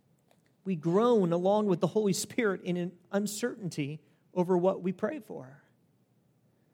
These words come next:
But the good news is that even though we do not know what we ought to pray for, the end of verse twenty-seven says that the Spirit intercedes for the saints according to the will of God.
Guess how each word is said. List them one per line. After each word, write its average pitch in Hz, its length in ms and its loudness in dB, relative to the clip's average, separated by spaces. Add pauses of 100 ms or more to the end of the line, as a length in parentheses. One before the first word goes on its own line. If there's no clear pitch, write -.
(140)
But 220 100 2
the 196 80 6
good 226 160 2
news 262 300 4
is 208 100 2
that 226 160 4
even 285 180 0
though 233 140 6
we 294 380 2
do 294 120 0
not 202 240 4
know 185 180 4
what 185 200 2
we 190 100 4
ought 175 200 2
to 190 60 -4
pray 180 280 -4
for, 175 420 0 (280)
the 233 120 2
end 285 120 4
of 240 60 0
verse 247 160 6
twenty-seven 262 580 4
says 226 220 4
that 202 120 4
the 214 80 4
Spirit 254 540 2
intercedes 269 680 2
for 311 260 4
the 269 120 2
saints 240 760 0 (960)
according 160 760 -4 (260)
to - 80 -10
the 151 120 -4
will 127 520 -2 (640)
of 123 160 -16
God. 113 180 -10